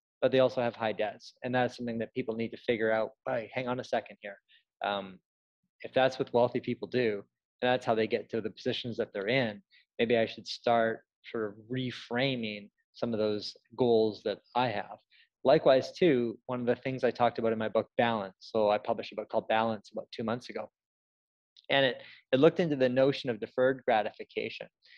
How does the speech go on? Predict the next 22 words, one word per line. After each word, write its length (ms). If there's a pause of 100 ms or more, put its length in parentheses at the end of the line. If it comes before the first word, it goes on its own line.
(220)
which, 220
you 60
know, 100
people 260
think, 280
"Oh, 140
I 240
have 120
to 80
defer 440
gratification 760
so 140
that 100
I 80
can 140
invest 320
money 160
for 140
my 100
future," 420
which 160
means, 340